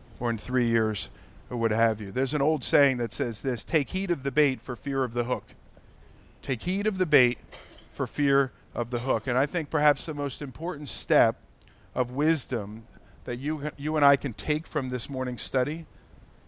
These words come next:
is that we would more frequently stop and consider the end of the decisions that we are about to make. And again, by that, what we mean is to allow those decisions to play out to their end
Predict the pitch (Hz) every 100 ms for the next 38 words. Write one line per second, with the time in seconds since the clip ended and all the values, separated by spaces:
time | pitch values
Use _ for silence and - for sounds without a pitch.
0 | - 135 123 143 131 143 143 135 147 160
1 | - 151 147 131 123 117 - 139 139 143
2 | 131 123 - 123 - 151 127 107 104 104
3 | - - - - 123 127 147 170 147 123
4 | 120 117 - 117 107 113 107 - - -
5 | - 120 117 120 117 110 110 110 - 117
6 | 113 92 - - - - - - - -
7 | 113 123 127 120 127 127 120 120 123 131
8 | 135 123 - 135 123 131 147 143 135 -
9 | 135 - 139 117 123 - - 127 - 147
10 | 147 135 135 143 123 120 135 131 110 113